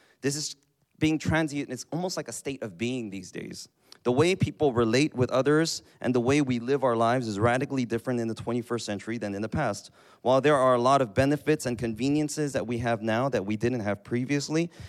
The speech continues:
it's fundamentally changing the way people connect with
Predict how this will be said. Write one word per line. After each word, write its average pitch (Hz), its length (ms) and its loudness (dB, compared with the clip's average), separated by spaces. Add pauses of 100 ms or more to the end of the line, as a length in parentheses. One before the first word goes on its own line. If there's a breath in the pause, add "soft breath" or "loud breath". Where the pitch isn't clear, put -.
(160 loud breath)
it's - 280 -2
fundamentally 165 720 0
changing 160 560 -4
the 139 100 0
way 123 300 0
people 131 400 -10
connect 107 580 -6
with 101 300 -6